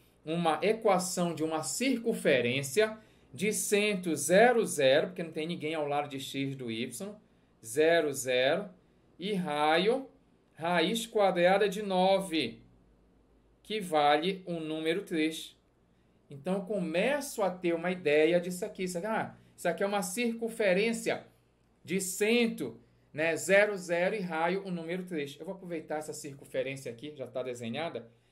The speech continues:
Então, eu tenho bem aqui essa, esse x à segunda, vou até botar uma setinha bem aqui, de verde ainda para você.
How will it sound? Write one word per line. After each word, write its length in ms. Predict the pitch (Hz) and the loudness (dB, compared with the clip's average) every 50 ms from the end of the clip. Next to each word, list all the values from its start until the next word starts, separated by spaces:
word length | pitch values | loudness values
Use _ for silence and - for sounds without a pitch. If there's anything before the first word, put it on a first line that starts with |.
| _ _ _ | _ _ _
Então, 160 | - 202 220 | -4 -2 0
eu 140 | 233 240 233 | 0 0 -2
tenho 360 | - - 185 196 202 190 180 | -4 -4 -4 -2 -2 -4 -4
bem 220 | 143 143 139 135 123 | -4 -4 -4 -4 -6
aqui 440 | 117 - - 220 233 208 - - - _ _ _ _ _ _ _ _ - | -8 -8 -4 -2 -2 -2 -2 -6 -14 _ _ _ _ _ _ _ _ -2
essa, 480 | 151 180 214 233 226 226 - 208 165 | 0 2 2 0 0 -2 -4 -4 -4
esse 220 | 175 180 180 185 180 | -2 -4 -4 -6 -6
x 340 | - - - 240 277 269 | -8 -8 -8 -8 -6 -4
à 80 | 233 208 | -4 -6
segunda, 580 | 180 - 175 143 139 131 131 131 139 160 180 180 | -6 -6 -10 -10 -8 -6 -6 -6 -4 -6 -6 -6
vou 120 | 139 143 | -6 -8
até 160 | 139 - 165 | -6 -6 -8
botar 260 | 165 165 151 - 147 | -8 -8 -8 -8 -8
uma 140 | 143 139 135 | -6 -6 -8
setinha 540 | 135 - 135 120 120 - - 131 123 123 120 | -6 -6 -6 -8 -8 -10 -14 -14 -12 -10 -10
bem 260 | 113 117 120 117 117 | -8 -6 -6 -6 -6
aqui, 160 | 117 117 160 | -8 -8 -10
de 120 | 156 - 92 | -8 -8 -10
verde 460 | 90 92 110 139 175 202 196 180 151 | -10 -8 -6 -4 -2 -4 -4 -4 -6
ainda 300 | 131 123 120 123 123 120 | -8 -8 -8 -10 -10 -10
para 240 | 113 - 117 117 117 | -8 -6 -6 -6 -6
você. 420 | 117 131 131 - - 127 160 180 | -8 -10 -12 -10 -8 -8 -8 -10